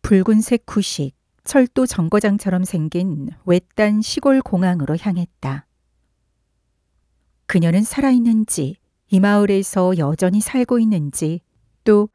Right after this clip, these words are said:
이름은 어떻게 바뀌었는지도 전혀 알 수 없었다. 그저 잔뜩 들뜬 채 지난 이십 년 사이에 죽었을지 모를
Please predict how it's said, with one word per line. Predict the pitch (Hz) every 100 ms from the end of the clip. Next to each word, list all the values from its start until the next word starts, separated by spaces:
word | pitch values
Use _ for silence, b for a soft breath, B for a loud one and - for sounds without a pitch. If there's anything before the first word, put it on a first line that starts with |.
| _
이름은 | - 190 208 220
어떻게 | 151 - 220 233
바뀌었는지도 | - 185 - 226 220 226 214 - 180 143 139 - _
전혀 | - 180 165 185
알 | 190 147
수 | 143 -
없었다. | 202 - 175 - - 135 175 _ _ _ _ _ _ _ _ _ _ _ _ _ _
그저 | 196 202
잔뜩 | 208 - 170 - 226
들뜬 | - 196 - 196 190
채 | - 147 135 _ _ _ -
지난 | - 208 214
이십 | 170 - 247
년 | 240 240
사이에 | - 233 214 208 202
죽었을지 | - - 190 196 202 196 -
모를 | 196 156 156 185